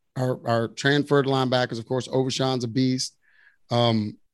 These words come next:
our D line, we believe in them like no other. And even our corners have a lot of experience, but that safety position has me scratching my head and I'm ready to,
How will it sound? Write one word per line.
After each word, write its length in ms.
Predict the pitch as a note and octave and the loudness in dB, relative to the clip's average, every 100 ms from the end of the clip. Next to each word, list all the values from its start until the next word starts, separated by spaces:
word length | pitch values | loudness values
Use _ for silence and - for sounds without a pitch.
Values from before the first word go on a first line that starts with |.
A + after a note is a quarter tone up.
| _ _ _ _ _ _ _ _ _ _ _ | _ _ _ _ _ _ _ _ _ _ _
our 120 | C3+ C3 | 2 6
D 200 | C#3 C3+ | 6 6
line, 420 | B2 B2 B2+ A#2 | 4 2 0 -2
we 120 | A#2 G#2 - | -4 -6 -2
believe 380 | A#2+ B2+ C#3+ B2+ | 2 4 4 4
in 60 | |
them 200 | C3 B2+ | 2 2
like 180 | B2 G#2 | 0 -2
no 240 | A#2+ B2+ | 0 2
other. 400 | B2 A#2+ A#2 A#2+ - _ _ _ _ _ - | 2 0 -4 -8 -12 _ _ _ _ _ -2
And 100 | D3 | 4
even 200 | G#3 G3+ | 4 6
our 140 | F#3+ F3 | 4 4
corners 420 | G3 G#3 D#3 B2 | 2 2 0 0
have 220 | C#3 A2+ - _ _ | -2 -2 -8 _ _
a 60 | A#2 | 2
lot 180 | C3 C#3+ | 4 4
of 100 | B2 | 0
experience, 680 | A2+ - D3+ C#3 B2 A2 | -6 -4 0 0 0 -4
but 320 | - A#2 A2 _ _ _ _ _ _ _ - | -6 -4 -4 _ _ _ _ _ _ _ 0
that 140 | C#3+ | 2
safety 340 | C#3 F#3 F3+ C#3 | 4 4 4 0
position 500 | C#3 C#3+ B2+ B2+ B2+ | 2 2 2 -2 0
has 240 | D3 D3+ | 2 2
me 460 | D3+ D3+ C#3+ C3+ - _ _ - - | 4 4 2 0 -6 _ _ -20 -12
scratching 460 | - - F3 F3 E3 | -4 4 4 4 0
my 140 | D#3 | 2
head 240 | D3 D#3+ D#3 | 4 6 4
and 100 | C#3 | 0
I'm 140 | C#3+ | -2
ready 260 | D3+ D3+ C#3 | 0 0 -2
to, 220 | C3 | -4